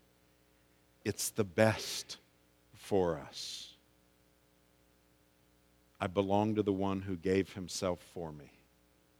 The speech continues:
"I am not my own, but belong with body and soul, both in life and in death, to my faithful Savior,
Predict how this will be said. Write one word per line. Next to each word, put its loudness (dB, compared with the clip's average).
"I 4
am 2
not 0
my 0
own, 0
but 2
belong 8
with 4
body 10
and 0
soul, 8
both 8
in 2
life 8
and 4
in 2
death, 12
to 6
my 10
faithful 6
Savior, 8